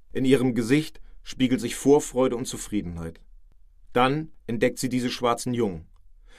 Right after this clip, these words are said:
Sie sind immer noch da hinten und flüstern miteinander. Sie haben nicht gehört, dass sie auf die Station kamen. Jetzt spüren sie, dass sie sie anstarrt,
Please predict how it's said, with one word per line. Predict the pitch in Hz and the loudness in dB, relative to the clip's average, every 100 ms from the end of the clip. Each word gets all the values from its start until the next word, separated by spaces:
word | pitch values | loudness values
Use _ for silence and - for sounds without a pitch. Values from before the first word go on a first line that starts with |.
| - | -8
Sie | 127 | 0
sind | 127 156 | 4 4
immer | 196 185 | 6 6
noch | 160 143 | 6 4
da | 127 | 2
hinten | 113 135 131 | 2 0 0
und | 120 | -4
flüstern | - 147 - 107 | 0 0 0 -2
miteinander. | 95 82 85 87 85 85 - - - | -4 -6 -8 -8 -10 -12 -18 -16 2
Sie | 135 | 6
haben | 147 | 8
nicht | 165 165 | 6 4
gehört, | 151 135 139 151 - - | 6 10 10 8 0 -2
dass | - | 0
sie | 135 | 2
auf | 131 | 0
die | 123 | -2
Station | - 127 - 151 147 135 | -2 -2 2 4 4 -2
kamen. | 101 90 87 - - - | -6 -8 -10 -16 -18 0
Jetzt | 135 151 | 2 2
spüren | - 139 151 147 139 | 0 4 6 6 2
sie, | 143 147 - - | 0 -2 -6 -4
dass | 120 127 | -2 -2
sie | 123 | -2
sie | 120 - | 0 0
anstarrt, | 131 151 - 143 143 151 | 0 -2 0 2 2 -2